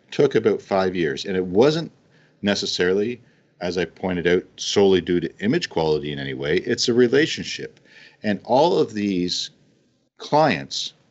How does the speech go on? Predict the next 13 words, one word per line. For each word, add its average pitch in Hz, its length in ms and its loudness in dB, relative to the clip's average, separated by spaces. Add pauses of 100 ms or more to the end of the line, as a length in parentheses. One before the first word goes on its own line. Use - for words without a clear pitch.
(500)
around 151 400 0
the 151 100 2
world, 123 400 2
no 92 100 -6
matter 123 260 0
what 127 300 -2
they're 123 100 -2
producing, 87 800 -4 (180)
only 147 280 0
need 127 220 4
so - 240 0
many 117 200 2
images. - 680 -4